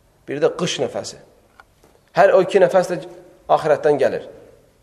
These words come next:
Yayda isti cəhənnəmdən gəlir. Yayın istisi də cəhənnəmin istisindən bir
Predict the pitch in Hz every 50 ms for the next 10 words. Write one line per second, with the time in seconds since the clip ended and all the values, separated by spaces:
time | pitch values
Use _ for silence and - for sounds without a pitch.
0 | _ _ _ _ _ - 135 151 151 147 147 175 - - 147 - - - 165 190
1 | 208 - - - - - - - - - - _ _ _ _ _ _ - - 175
2 | 160 160 160 156 151 147 156 156 151 127 123 104 92 80 - - - - - _
3 | _ _ _ _ - - - _ _ _ - 117 131 147 170 175 165 - 151 -
4 | - 143 - - 165 165 160 - 156 139 147 147 143 143 139 139 123 107 - -
5 | - - - - - _ _ _ _ _ _ _ _ _ _ _ _ _ _ _
6 | _ _ _ _ _ _ _ _ - 156 - - 139 - - 160 156 156 147 135
7 | 139 156 151 156